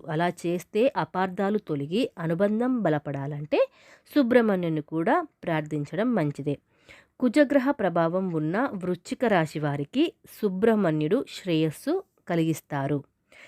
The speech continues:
ఎలా చేస్తే మీకు ఫలితాలు వస్తాయో ఇప్పుడు చూద్దాం. ఉదయం స్నానం చేసి పుష్పాలు, పాలు, పళ్ళు సమర్పించి పూజ చేయాలి.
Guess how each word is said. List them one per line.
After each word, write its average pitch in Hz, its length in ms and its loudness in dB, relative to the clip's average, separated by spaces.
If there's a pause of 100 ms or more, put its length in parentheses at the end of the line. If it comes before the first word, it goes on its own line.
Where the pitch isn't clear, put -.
(460)
ఎలా 240 260 6
చేస్తే 208 480 2
మీకు 190 360 -2 (440)
ఫలితాలు 196 520 0
వస్తాయో 165 480 -4
ఇప్పుడు 220 280 -4
చూద్దాం. 147 480 -2 (120)
ఉదయం 240 340 6
స్నానం 190 460 -2
చేసి 196 500 -2 (140)
పుష్పాలు, 190 680 -2 (160)
పాలు, 170 460 2 (140)
పళ్ళు 170 260 0
సమర్పించి 160 760 -4
పూజ 175 340 -4
చేయాలి. 143 560 -2